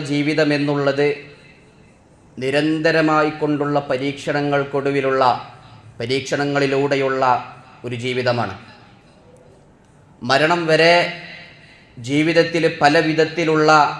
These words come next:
പല രൂപത്തിലുള്ള പ്രയാസങ്ങളും പരീക്ഷണങ്ങളും ബുദ്ധിമുട്ടുകളും നിറഞ്ഞതായിരിക്കും ഒരു വിശ്വാസിയുടെ ജീവിതം എന്നുള്ളത്. വിശുദ്ധ ഖുർആനിലൂടെ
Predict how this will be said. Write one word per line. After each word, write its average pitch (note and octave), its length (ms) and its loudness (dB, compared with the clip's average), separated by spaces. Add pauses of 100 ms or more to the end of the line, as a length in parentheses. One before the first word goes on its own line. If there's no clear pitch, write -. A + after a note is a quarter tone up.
(640)
പല C3+ 120 0 (180)
രൂപത്തിലുള്ള D3+ 720 2 (680)
പ്രയാസങ്ങളും D3 880 2 (640)
പരീക്ഷണങ്ങളും D3 880 0 (480)
ബുദ്ധിമുട്ടുകളും C#3+ 840 0 (140)
നിറഞ്ഞതായിരിക്കും C#3 920 0 (960)
ഒരു B2+ 160 -2
വിശ്വാസിയുടെ C3 720 0 (600)
ജീവിതം B2+ 380 -2 (240)
എന്നുള്ളത്. A2+ 380 -4 (2000)
വിശുദ്ധ D3 340 -2
ഖുർആനിലൂടെ D#3 680 4